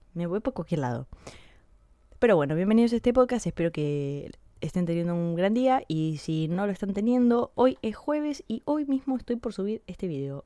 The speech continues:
No, hoy es miércoles. Chicos, tengo una pérdida de días, por Dios. Hoy es miércoles. Qué raro. Ah, sí, es miércoles. Bueno, es miércoles. Es miércoles veintiuno de febrero. Y hoy se estrena el tema de Woz, que yo participé en la producción.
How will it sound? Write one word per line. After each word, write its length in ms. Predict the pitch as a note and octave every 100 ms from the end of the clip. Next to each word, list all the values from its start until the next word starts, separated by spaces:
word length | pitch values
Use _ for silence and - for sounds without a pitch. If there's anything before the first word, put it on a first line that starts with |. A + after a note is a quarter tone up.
| -
No, 180 | F#3+ - -
hoy 160 | F#3+
es 100 | G#3
miércoles. 480 | F#3+ D3+ - C3+ C3+
Chicos, 280 | - G#3 G3
tengo 160 | - G#3
una 220 | E3 C#3
pérdida 520 | D3+ D#3 D#3+ D3 C#3
de 140 | C3+ C#3+
días, 260 | E3 E3 -
por 260 | C#3+ C#3 C3+
Dios. 520 | C#3 D3+ D#3+ C3+ -
Hoy 80 | E4
es 60 | D#3
miércoles. 800 | C3+ C3+ A3 D#4+ - B2+ B2+ - - - - - -
Qué 120 | -
raro. 460 | E4+ D3 F#3 D3 C3 _ _ _ _ -
Ah, 120 | G4+
sí, 160 | G4 G#3
es 120 | B3+
miércoles. 540 | G3+ C3+ - C#3+ C#3 _
Bueno, 300 | A4 F#4+ F#4+ - _ _ _
es 140 | - E4
miércoles. 560 | C#3+ - C#3+ D3 - _ - _ _ -
Es 100 | F#4+ -
miércoles 560 | G#4 A4 - A#4+ A#4+ - -
veintiuno 1000 | D#4 E4 F4 E4+ B4+ _ - C4 D4 C#4
de 80 |
febrero. 560 | G3+ A#3 F3+ C#3+ C#3 D3 - - - - - -
Y 100 | G#3+
hoy 100 | A#3
se 120 | D#4 G#3+
estrena 320 | - F3+ G3+
el 100 | F#3
tema 300 | D3 C#3 D3
de 100 | A3
Woz, 380 | A3 G#3+ A#3 -
que 260 | E3+ F3
yo 260 | - - D#3+
participé 680 | G#3+ G3+ D3+ - D3+ D3 -
en 80 | D3+
la 80 | C#3
producción. 720 | C#3 A3 B3 B3 - D3 D3